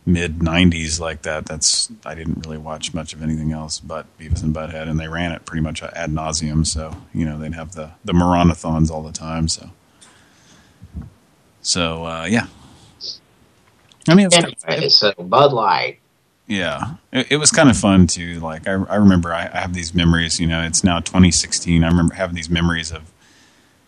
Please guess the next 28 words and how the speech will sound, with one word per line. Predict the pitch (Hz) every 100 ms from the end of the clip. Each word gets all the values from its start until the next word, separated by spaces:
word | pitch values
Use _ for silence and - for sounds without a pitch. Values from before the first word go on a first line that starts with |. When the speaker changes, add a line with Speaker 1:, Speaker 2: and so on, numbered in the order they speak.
| -
Speaker 1:
you | 80
know, | 76
nineteen | 78 82 - 87
ninety-six | 80 80 73 - 80 76 -
and, | 78 76 73 -
like, | 73 73 78 - _ _ _ _ _ _ _
you | 82 76
know, | 76 76 73 -
kind | - 82
of | 78
being | 78 76
introduced | 78 80 78 78 -
to | -
bands | 78 78 78 78 78
like | 76 -
Cake | - 76 78 78
for | - 76
the |
first | 78 80 78 -
time | 78 76 76
and | 80
stuff, | - 76 - - -
and | - 87 - _ _ _ _ -
their | - 78
little | 78 82
videos, | 76 76 76 76 - - _ _ _
things, | 76 78 80 82 -
and | 92